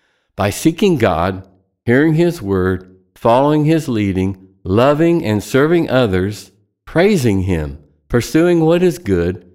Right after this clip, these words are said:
allowing the Holy Spirit to dominate our thoughts and feelings, we can gradually be lifted upward from the lower realms of living. Things that once dominated our thinking become weaker.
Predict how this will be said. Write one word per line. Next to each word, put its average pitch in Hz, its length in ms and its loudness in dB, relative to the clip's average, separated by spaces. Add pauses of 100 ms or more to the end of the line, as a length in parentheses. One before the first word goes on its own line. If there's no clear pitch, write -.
(120)
allowing 147 420 2
the 185 80 2
Holy 185 240 2
Spirit 175 380 0
to 160 100 2
dominate 160 600 0
our 156 160 0
thoughts 151 460 -2
and 151 200 0
feelings, 110 600 -2 (320)
we 143 140 2
can 120 220 0
gradually 127 540 0
be 101 180 -2
lifted 170 540 0
upward 165 680 -4
from 107 140 -2
the 104 100 0
lower 113 340 2
realms 95 440 0
of 101 160 -2
living. 85 520 -4 (1600)
Things 117 260 0
that 98 220 -2
once 120 360 0
dominated 90 640 -2
our 87 140 -2
thinking 101 420 -2
become 120 540 0
weaker. 123 560 -2